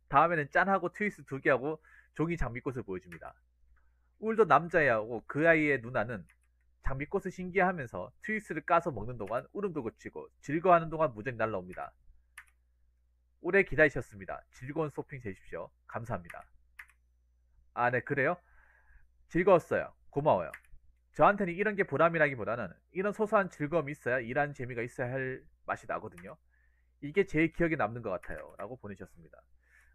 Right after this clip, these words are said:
어, <laughs> 역시 자기, 자신의 장기를 또 쓰시네요. 이거 아무나 할 수 있는 게 아닌 것 같은데. 예. 이거 나 본 것 같아. 이거 대구 같은 데도 가면 있어요, 여러분. 대구에 저기 어디야? 저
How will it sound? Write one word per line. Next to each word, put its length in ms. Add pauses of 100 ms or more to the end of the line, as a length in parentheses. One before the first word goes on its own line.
(160)
어, 140
<laughs> 300 (720)
역시 200
자기, 340
자신의 380
장기를 380
또 80
쓰시네요. 520 (540)
이거 160
아무나 300
할 60
수 100
있는 100
게 60
아닌 180
것 160
같은데. 220 (440)
예. 20 (1400)
이거 260
나 140
본 180
것 80
같아. 280
이거 240 (160)
대구 220
같은 260
데도 180
가면 360
있어요, 320
여러분. 240 (100)
대구에 320
저기 220
어디야? 340 (1300)
저 500